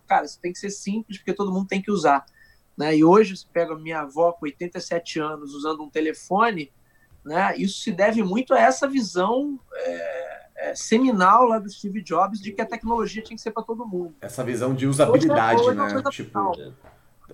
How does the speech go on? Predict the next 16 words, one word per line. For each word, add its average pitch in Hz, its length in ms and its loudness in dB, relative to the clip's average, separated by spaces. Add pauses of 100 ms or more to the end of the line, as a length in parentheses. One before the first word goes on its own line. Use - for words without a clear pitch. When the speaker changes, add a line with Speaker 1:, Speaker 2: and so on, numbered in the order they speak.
Speaker 2:
a 113 80 -4
coisa 151 300 2
tem 180 160 2
que - 80 -8
ser 175 160 6
usual, 120 600 4
né? 98 160 -4
A 104 140 -2
usabilidade 131 560 0
da 160 80 2
coisa 170 240 0
tem 190 120 -4
que - 80 -14
funcionar 127 680 -4
e 95 80 -4
tal. - 400 -8